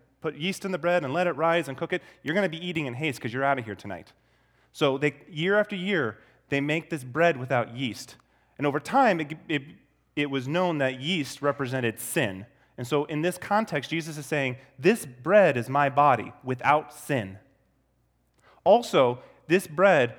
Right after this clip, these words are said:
in order to keep it a flat bread, they would take an awl and they would pierce it in stripes. In Isaiah fifty-three said that the Messiah would be pierced for our transgressions, and by his stripes we would be healed.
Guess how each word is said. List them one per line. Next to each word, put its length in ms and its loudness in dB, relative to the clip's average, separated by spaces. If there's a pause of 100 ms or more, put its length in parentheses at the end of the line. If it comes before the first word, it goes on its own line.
(100)
in 100 -2
order 160 4
to 80 -4
keep 260 -4
it 140 0
a 60 -2
flat 480 4
bread, 300 2 (120)
they 120 -2
would 120 -4
take 180 0
an 140 -2
awl 300 8
and 100 -2
they 60 -2
would 280 -6
pierce 380 -4
it 200 -8 (200)
in 120 -6
stripes. 680 -4 (640)
In 80 2
Isaiah 260 4
fifty-three 520 -4
said 180 -2
that 100 -2
the 80 -4
Messiah 560 2
would 140 -4
be 100 -2
pierced 480 2
for 140 -2
our 120 4
transgressions, 840 -6
and 100 -4
by 200 6
his 140 -2
stripes 540 0
we 80 -8
would 180 -6
be 120 -10
healed. 360 -10